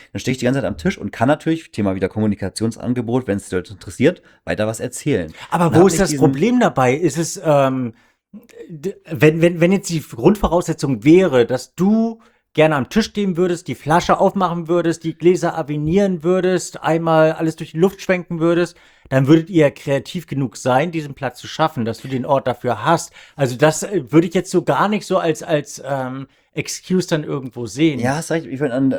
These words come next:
Speaker 1: wenn da zwei Leute an so einem Tisch sitzen, ja, hier wird's schon ein bisschen eng. Hast du da noch eine Kerze, liegen da noch zwei Speisekarten rum, dann hast du da noch irgendwie die Aperitivgläser, dann muss da noch ein Teller
Speaker 2: Mhm.
Speaker 1: hinpassen und so.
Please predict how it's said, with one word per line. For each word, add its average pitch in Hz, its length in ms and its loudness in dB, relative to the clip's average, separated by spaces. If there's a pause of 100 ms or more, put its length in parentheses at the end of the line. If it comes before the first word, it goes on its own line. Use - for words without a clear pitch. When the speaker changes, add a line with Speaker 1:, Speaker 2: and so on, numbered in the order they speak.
Speaker 1:
wenn 120 80 -4
da 127 180 2
zwei 131 220 2
Leute 139 240 2
an 117 80 -4
so 117 100 -2
einem 175 180 -2
Tisch 180 220 -8
sitzen, 139 320 -4
ja, 123 380 2 (100)
hier 123 240 -4
wird's 165 160 -6
schon 165 120 -8
ein - 20 -4
bisschen 160 220 -6
eng. 101 280 -6 (120)
Hast - 180 -6
du 113 40 -8
da 107 140 2
noch 113 100 -2
eine 104 120 -4
Kerze, 143 400 0
liegen 113 220 -2
da 110 100 0
noch 110 100 -2
zwei 104 200 -4
Speisekarten 139 600 -2
rum, 143 300 -4
dann 101 140 -6
hast - 180 -12
du 117 60 -10
da 104 180 0
noch 113 240 -4
irgendwie 107 360 -4
die 110 180 -4
Aperitivgläser, 135 840 -4
dann 101 120 -6
muss 98 120 -6
da 110 140 0
noch 113 120 -4
ein 104 80 -8
Teller 147 200 0
Speaker 2:
Mhm. - 40 -2
Speaker 1:
hinpassen 151 420 -6
und 147 80 -4
so. 143 260 -6